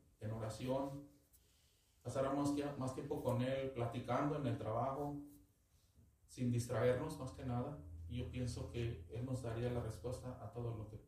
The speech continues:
a lo, a todo lo que necesitamos y a todo lo que pedimos. Pero desafortunadamente ese es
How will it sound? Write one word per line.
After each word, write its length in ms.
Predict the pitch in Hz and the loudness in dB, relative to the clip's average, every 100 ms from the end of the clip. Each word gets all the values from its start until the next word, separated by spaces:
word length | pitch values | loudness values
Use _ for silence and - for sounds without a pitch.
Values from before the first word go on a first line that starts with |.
| - | -14
a 80 | 107 | -10
lo, 180 | 107 - | -8 -8
a 100 | - | -4
todo 200 | 113 123 | 2 2
lo 160 | 113 | 2
que 100 | - | 0
necesitamos 800 | 104 104 101 120 - 117 143 143 | -2 0 -2 -4 -4 -4 -2 -4
y 40 | 143 | -4
a 80 | - | -4
todo 180 | 110 107 | -4 -4
lo 100 | 107 | -6
que 80 | 107 | -10
pedimos. 500 | - 98 95 107 - - - - - - - - - | -12 -12 -12 -14 -16 -20 -20 -20 -20 -20 -20 -20 -10
Pero 220 | - 117 110 | -2 2 2
desafortunadamente 1300 | 110 - 117 117 123 127 143 143 143 143 143 - - | 0 -2 -4 -2 0 0 0 0 0 0 -2 -4 -8
ese 200 | 120 131 | -8 -6
es 260 | - - | -8 -12